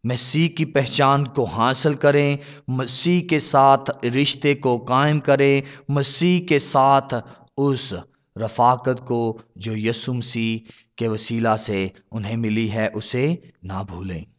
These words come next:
सो जब हम इल्म इलाही के असूल के मुताबिक देखते हैं तो पालूस रसूल की चौदहवीं आयत से लेकर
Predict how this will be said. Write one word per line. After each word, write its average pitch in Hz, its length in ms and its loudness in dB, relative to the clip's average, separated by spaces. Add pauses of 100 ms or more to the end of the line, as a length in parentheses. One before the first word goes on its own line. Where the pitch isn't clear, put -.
(1400)
सो 120 140 -2
जब 139 280 4
हम 139 360 4 (1040)
इल्म 165 260 6
इलाही 160 640 6
के 160 200 2 (100)
असूल 160 580 4
के 156 160 4
मुताबिक 143 600 6
देखते 143 460 2
हैं 147 320 2 (340)
तो 143 100 4
पालूस 131 600 6
रसूल 147 420 2
की 143 200 0
चौदहवीं 139 520 4
आयत 127 160 4
से 135 160 -2
लेकर 131 340 2